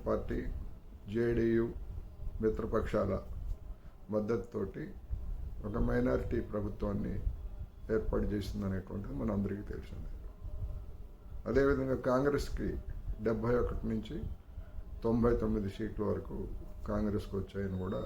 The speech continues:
వాస్తవ ఫలితాలు వెల్లడించాయి. అందువలన ఇప్పుడు కా-, బీజేపీకి రెండు వందల నలభై నుంచి రెండు వందల అరవైకి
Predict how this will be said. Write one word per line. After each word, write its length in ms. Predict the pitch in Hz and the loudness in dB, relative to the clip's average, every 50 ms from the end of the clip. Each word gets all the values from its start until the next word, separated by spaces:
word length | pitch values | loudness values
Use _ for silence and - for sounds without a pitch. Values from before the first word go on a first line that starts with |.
| - - - - - - - - - - - - - - - - - - | -4 -8 -8 -10 -10 -10 -8 -6 -4 -4 -2 -2 -4 -2 -2 -2 0 2
వాస్తవ 360 | 101 110 107 - - 113 104 95 | 4 4 4 2 2 0 0 2
ఫలితాలు 360 | 101 98 92 90 98 104 113 107 | 2 0 0 0 0 0 0 0
వెల్లడించాయి. 600 | 92 87 - 90 85 82 82 - - - - - - - - - - - - - - - - - - - - - - - - - | 0 0 0 -2 -2 -2 -4 -6 -8 -8 -10 -10 -12 -12 -16 -18 -18 -18 -18 -20 -20 -20 -20 -20 -20 -20 -20 -20 -20 -14 -8 -2
అందువలన 420 | 110 120 127 139 143 160 165 151 131 123 123 - - - - - - - - - - - 131 | 2 4 4 6 6 6 4 4 2 2 0 -4 -8 -14 -18 -20 -20 -20 -20 -16 -8 -6 -6
ఇప్పుడు 320 | 123 - - 170 170 156 123 - - - - - - - - - - - - - - - - - - - - - - - - - - - - - | -2 2 6 6 8 8 6 4 0 -4 -10 -12 -12 -16 -18 -20 -20 -20 -20 -20 -20 -20 -20 -20 -20 -20 -20 -20 -20 -18 -18 -18 -16 -12 -6 -2
కా-, 260 | - 117 127 143 - - 110 104 110 | 0 2 2 2 2 2 2 2 4
బీజేపీకి 680 | 131 139 135 147 151 143 - 143 131 127 - 131 120 101 - - - - - - - - - - - - - | 4 4 6 6 4 4 4 0 -4 -4 -2 -2 -2 -2 -2 -4 -4 -4 -4 -4 -4 -6 -8 -8 -4 0 2
రెండు 160 | 117 123 131 | 4 6 6
వందల 220 | 135 131 127 131 120 117 113 | 6 6 6 6 6 6 4
నలభై 280 | 113 110 - 123 120 120 120 | 2 2 2 0 -2 -2 -2
నుంచి 180 | 117 117 120 127 110 | -2 -2 -2 0 2
రెండు 160 | 110 113 117 120 | 4 4 4 2
వందల 200 | 120 120 117 113 110 107 | 2 2 2 2 2 4
అరవైకి 360 | 98 113 123 131 127 113 - | 4 6 6 8 6 6 4